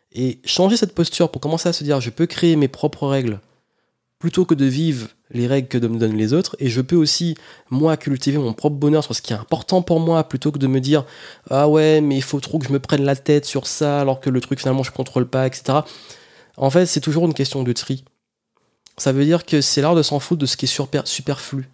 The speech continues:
l'art de faire du tri, l'art de s-, finalement gagner en clarté en,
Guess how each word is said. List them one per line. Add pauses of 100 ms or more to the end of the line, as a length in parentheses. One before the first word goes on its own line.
l'art
de
faire
du
tri,
l'art
de
s-,
finalement
gagner
en
clarté
en,